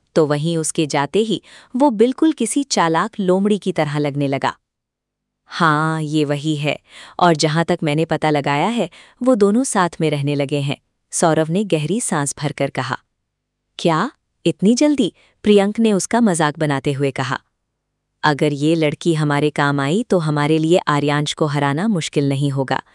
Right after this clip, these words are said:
बस ये सोचो कि इसे कैसे अपने मोहरे के तौर पर सही रूप से इस्तेमाल करें," सौरभ ने जवाब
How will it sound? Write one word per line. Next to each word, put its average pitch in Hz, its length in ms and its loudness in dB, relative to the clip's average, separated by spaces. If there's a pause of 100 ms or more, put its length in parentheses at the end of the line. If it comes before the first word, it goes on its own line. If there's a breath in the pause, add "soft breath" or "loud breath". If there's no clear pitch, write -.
(380 loud breath)
बस 262 240 2
ये 226 140 2
सोचो 240 340 0
कि 226 180 0
इसे 233 200 0
कैसे 185 400 0
अपने 202 280 0
मोहरे 156 340 0
के 160 120 -2
तौर 143 220 0
पर 214 180 -2
सही 165 320 0
रूप 147 200 -2
से 208 160 2
इस्तेमाल 143 440 -2
करें," - 260 -4 (320)
सौरभ 147 360 2
ने 156 140 0
जवाब 139 320 0